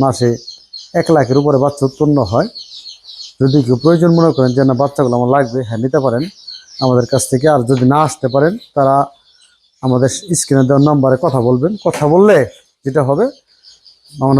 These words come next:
বাড়ি কোথায়, মালটা কেমনে পাঠাবো, কীভাবে লেনদেনটা হবে, এই বিস্তারিত আলোচনা হবে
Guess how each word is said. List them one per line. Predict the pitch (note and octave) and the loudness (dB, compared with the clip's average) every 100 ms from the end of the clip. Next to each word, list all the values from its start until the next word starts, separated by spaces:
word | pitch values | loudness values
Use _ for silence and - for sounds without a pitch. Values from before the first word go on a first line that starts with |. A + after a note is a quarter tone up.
| C#3 | 4
বাড়ি | D#3+ C#3 | 2 2
কোথায়, | C3 C3+ C3+ | -2 -2 0
মালটা | D#3 D3 C#3 | 2 2 0
কেমনে | D#3+ D3 B2+ | 0 0 0
পাঠাবো, | C#3+ C#3 C3+ B2+ | 0 0 0 0
কীভাবে | C#3+ C#3+ C#3+ | 0 2 4
লেনদেনটা | D#3 D#3+ D3 B2+ | 2 2 2 2
হবে, | C3+ | 0
এই | C#3+ | 0
বিস্তারিত | G3+ - G3+ D3 A#2+ | -2 -2 -2 0 2
আলোচনা | C#3+ C#3 A#2 | 0 -2 -6
হবে | F#2+ | -8